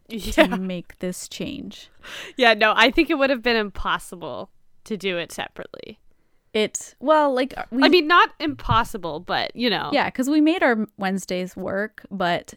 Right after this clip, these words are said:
Speaker 2: those were some long Zoom call edits.
Speaker 1: But we did have to, like, I think the Wednesdays were great during the pandemic, but one thing we did have to, like, there were some things we just couldn't do.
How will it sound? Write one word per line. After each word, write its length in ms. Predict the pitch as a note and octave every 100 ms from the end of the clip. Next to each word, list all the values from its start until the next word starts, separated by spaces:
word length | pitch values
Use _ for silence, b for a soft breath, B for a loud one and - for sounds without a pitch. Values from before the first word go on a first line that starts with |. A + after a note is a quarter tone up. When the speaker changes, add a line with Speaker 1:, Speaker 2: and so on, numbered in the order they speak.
| _
Speaker 2:
those 300 | F#3+ G3 G#3+
were 100 | A#3
some 380 | A3+ G3 F#3 F3
long 480 | E3 E3 D#3+ D#3+ -
Zoom 340 | E3+ E3+ F3 F3
call 420 | - D#3+ E3 F3 -
edits. 640 | - - - - - - _
Speaker 1:
But 180 | F4 E4+
we 140 | F4+
did 240 | C#4+ F4+ A4
have 280 | G#4+ G#4 -
to, 180 | D#4+ C#4
like, 280 | A#3+ A#3 -
I 100 | C#4
think 220 | F#4+ E4+
the 100 | D#4+
Wednesdays 420 | B3 C#4 G#4+ G4
were 100 | D4+
great 480 | B3+ - E3 - -
during 320 | - C4+ C4
the 80 | B3+
pandemic, 600 | C4 C#4 C4+ C4+ C4+ C#4+ -
but 140 | A3+
one 220 | G#3 A#3+
thing 360 | A#3+ D4 C#4+ - _ _ _ -
we 240 | A3 C#4
did 240 | A3+ E4+ C#4
have 360 | A#3+ B3+ A3
to, 360 | - G#3+ F#3+ F#3 b b b
like, 200 | - A3
there 100 | C4+
were 80 | B3+
some 240 | - D#4+
things 260 | D#4 D#4+ -
we 80 | A#3+
just 240 | A3 -
couldn't 320 | - A3 G3
do. 180 | - G3+